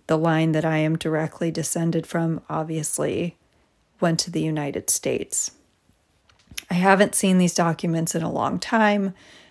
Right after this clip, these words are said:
Um, I also don't have access to our Ancestry account anymore.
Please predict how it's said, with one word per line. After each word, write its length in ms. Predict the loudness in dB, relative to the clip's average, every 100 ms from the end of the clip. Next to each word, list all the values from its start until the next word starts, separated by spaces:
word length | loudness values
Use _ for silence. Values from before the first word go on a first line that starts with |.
| _
Um, 400 | -4 -2 0 0
I 100 | 0
also 380 | -2 -4 -2 -4
don't 360 | -2 -2 -2 -4
have 240 | -6 -4
access 600 | -2 -4 -4 -6 -6 -6
to 420 | -6 -4 -2 -4 -6
our 420 | -6 -4 -4 -6 -8 -6
Ancestry 720 | -4 -2 -4 -4 -2 -2 -2
account 500 | -4 -6 -2 0 0
anymore. 680 | 0 0 2 0 0 -2 -6